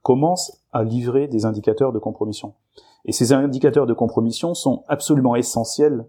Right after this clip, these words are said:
pour pouvoir passer ensuite dans la phase de remédiation, c'est-à-dire on va commencer à rallumer les services, on va commencer à, à faire revenir l'activité.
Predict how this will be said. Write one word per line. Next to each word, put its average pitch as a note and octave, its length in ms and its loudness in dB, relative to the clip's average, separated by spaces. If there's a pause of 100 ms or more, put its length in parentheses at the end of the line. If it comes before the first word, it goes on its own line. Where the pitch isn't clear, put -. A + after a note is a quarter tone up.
(140)
pour - 200 -4
pouvoir A#2 340 2
passer C3 280 2
ensuite B2 480 -6 (540)
dans A#2 300 0
la A#2 180 2
phase B2 340 0
de A2 100 0
remédiation, A2+ 600 2
c'est-à-dire B2 240 0
on A2 100 -2
va G#2 100 2
commencer G#2+ 320 0
à A#2+ 80 6
rallumer A#2+ 360 2
les A#2+ 80 4
services, G#2+ 340 -2
on G2 80 -6
va F#2+ 80 -2
commencer G#2 300 -4
à, A2+ 180 0 (280)
à F#2+ 200 0
faire A2+ 220 -2
revenir C3 380 2
l'activité. A2+ 520 -4